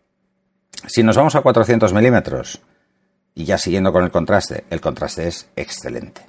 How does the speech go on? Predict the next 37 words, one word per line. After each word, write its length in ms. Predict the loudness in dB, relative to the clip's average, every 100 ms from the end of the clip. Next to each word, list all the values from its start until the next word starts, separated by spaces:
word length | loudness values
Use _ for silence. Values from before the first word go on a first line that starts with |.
| _ -12
Está 640 | -10 -10 -12 -2 -2 0
en 200 | -4 -6
uno, 300 | -2 -2 -2 -4
está 380 | -4 -4 0
arriba 380 | -2 0 0 0
enganchado 680 | 0 -2 0 0 2 2 0 -8
y, 340 | -10 -8 -8 -10
vamos, 320 | -10 -10 -12
no 80 | -8
se 100 | -6
mueve 220 | -4 -4
de 100 | -4
ahí. 200 | -4 -6 _ _ _ _ -10
Tiene 140 | -6
un 60 | -6
contraste 420 | -6 -6 -6 -6
buenísimo 580 | -6 -4 -2 -2 0 0
a 40 |
cuatrocientos 500 | 0 -2 -6 -8 -8
milímetros. 460 | -6 -4 -2 -2 -2
Eso 200 | -4 -6
para 180 | -4 -4
la 80 |
gente 280 | -4 -6 -4
que 100 | -4
haga 320 | -2 -2 -2 -8 -20 _ _ _
fauna, 360 | -2 0 0 -4
pues 760 | -6 -6 -8 -12 -12 -14 -20 _ -16
fantástico. 720 | -14 -6 -4 -4 -4 -6 -10 -10 _ _ _ _ -18
Y 60 |
sobre 220 | -10 -8 -6
todo 240 | -6 -6
con 140 | -8 -10
lo 80 |
que 120 | -12 -14
comentaba 560 | -12 -12 -4 -2 -2
de, 360 | -4 -10 -12